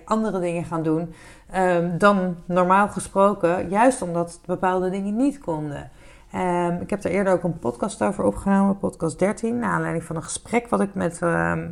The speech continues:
rond Oud en Nieuw had met iemand. Die vroeg toen ook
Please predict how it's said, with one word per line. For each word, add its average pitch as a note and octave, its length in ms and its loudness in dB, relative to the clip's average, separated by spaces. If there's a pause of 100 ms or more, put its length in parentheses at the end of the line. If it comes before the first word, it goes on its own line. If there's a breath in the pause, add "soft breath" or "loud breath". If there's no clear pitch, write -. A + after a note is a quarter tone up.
(100)
rond E3+ 280 -2
Oud F#3 240 0
en F3 80 -2
Nieuw G#3+ 160 2
had A#3 160 2
met A3+ 120 -4
iemand. A#3 400 4 (420 loud breath)
Die G3 140 2
vroeg - 280 6
toen A3+ 180 6
ook G3+ 240 2